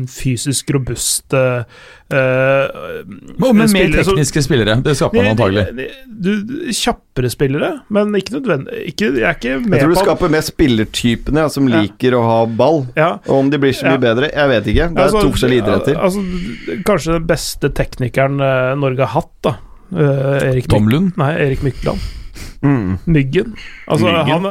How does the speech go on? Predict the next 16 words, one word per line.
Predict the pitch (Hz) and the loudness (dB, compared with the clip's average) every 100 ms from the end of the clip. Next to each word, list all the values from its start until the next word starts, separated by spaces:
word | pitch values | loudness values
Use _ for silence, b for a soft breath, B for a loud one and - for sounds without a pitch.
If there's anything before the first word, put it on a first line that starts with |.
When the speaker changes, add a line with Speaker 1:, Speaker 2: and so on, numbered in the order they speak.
| 190 | 0
Speaker 1:
han | 170 | 0
har | 196 | 0
ikke | 156 | -2
spilt | 180 170 - - 165 | -2 -2 -2 -2 -2
mange | 160 147 135 139 139 139 139 139 143 143 139 | 0 0 0 2 2 2 0 -2 -2 -2 0
timer | 147 127 | 0 -2
på | 117 143 | -2 -2
kunstgress, | 123 123 - 127 - - 156 | -2 -6 -4 -4 -4 -4 -2
eh, | 135 131 131 127 127 | -2 -2 -2 -2 -2
for | 127 143 | -2 -2
å | 135 | -2
bli | 127 | 0
s-, | 123 - | -2 -2
den | - 147 139 139 - - 151 131 | -2 -2 -2 -6 -8 -4 -2 0
han | 131 | 0
blei. | 131 123 | 0 -2